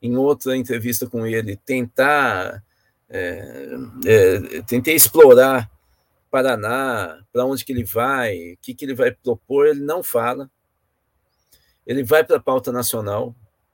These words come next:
porque é mais fácil pra ele não, não trombar com apoiadores dele no Paraná. Ele tá fazendo um arco de alianças gigantesco,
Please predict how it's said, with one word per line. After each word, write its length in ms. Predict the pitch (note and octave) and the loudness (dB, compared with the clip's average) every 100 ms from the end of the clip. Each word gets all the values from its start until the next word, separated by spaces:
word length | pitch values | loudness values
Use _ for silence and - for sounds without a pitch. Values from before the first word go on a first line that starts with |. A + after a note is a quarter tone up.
| _ _ _ _ _ _ _ | _ _ _ _ _ _ _
porque 260 | B2 A2 | -10 -4
é 40 | C#3 | -4
mais 300 | C#3 C#3+ - | -2 -2 -4
fácil 580 | - C3 C#3+ - - G2+ | -2 -2 -2 -2 -6 -2
pra 200 | A#2+ A2 | 0 0
ele 440 | A#2+ A#2+ G2+ F#2+ - _ _ _ _ _ _ | -2 -6 -6 -12 -18 _ _ _ _ _ _
não, 760 | - A2+ B2+ C3+ C3+ C3+ A#2+ G#2+ - _ _ | -10 -4 -2 -2 -2 -4 -6 -10 -18 _ _
não 840 | - A2 A#2 A#2 A2+ G2 F2 - - _ _ _ | -14 -8 -6 -6 -8 -10 -12 -14 -20 _ _ _
trombar 640 | - D3+ B2+ C3+ C#3 B2+ _ _ | 4 4 6 2 2 0 _ _
com 160 | A2 | -8
apoiadores 720 | G#2+ - A#2 A2 A2+ A2 G2+ | -6 0 2 2 0 -4 -4
dele 400 | - G#2+ A#2 B2 B2+ _ _ _ _ - | -6 -6 -6 -8 -16 _ _ _ _ -10
no 120 | G#2+ | -4
Paraná. 640 | - G2+ E2+ G2 A#2 - _ _ _ _ | 0 0 0 -4 -6 -8 _ _ _ _
Ele 120 | A2+ | -4
tá 120 | G#2+ | -2
fazendo 460 | B2+ C3 B2+ B2+ B2 | 0 0 0 -2 -4
um 340 | A2 F#2+ - | -6 -8 -6
arco 260 | A2 C3 B2+ | -2 -2 -2
de 100 | A#2 | -4
alianças 360 | A2+ A#2 A2+ A2 | -2 -2 -4 -6
gigantesco, 800 | B2 C#3 A2+ C3+ D#3 D3+ - | -4 -4 -2 -4 -2 -4 -6